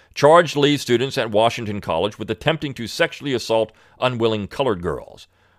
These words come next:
One letter, one letter, is used as evidence that students at Washington College formed a chapter of the Ku Klux Klan to scare blacks and whites alike with notices depicting skeletons, coffins, and black crepe. When did one letter become overwhelming evidence of anything?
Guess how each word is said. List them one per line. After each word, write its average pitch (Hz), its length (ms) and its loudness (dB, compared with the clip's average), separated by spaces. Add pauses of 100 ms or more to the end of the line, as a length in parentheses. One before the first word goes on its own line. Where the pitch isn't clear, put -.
One 107 240 0
letter, 95 320 0 (180)
one 135 540 0
letter, 113 720 0 (480)
is 95 200 -6
used 117 240 -2
as 101 140 -2
evidence 104 380 2
that 95 160 -8
students 131 420 -4
at - 100 -4
Washington 107 460 0
College 98 400 -2
formed 104 300 -2
a 101 80 0
chapter 107 380 -4
of 98 40 -8
the 92 80 -10
Ku 101 160 -8
Klux 101 260 -4
Klan 135 300 -4
to 92 100 -10
scare 117 300 -2
blacks 117 420 -6
and 120 120 -6
whites 117 240 0
alike 104 340 0 (400)
with 117 160 -4
notices 131 420 0
depicting 139 520 -8
skeletons, 139 960 -2
coffins, 131 500 -4
and 135 140 -4
black 107 280 -2
crepe. 107 320 -2 (760)
When 185 160 2
did 151 240 4
one 165 280 2
letter 131 460 6
become 131 340 0
overwhelming 131 540 4
evidence 113 540 -2
of 185 100 2
anything? 254 460 0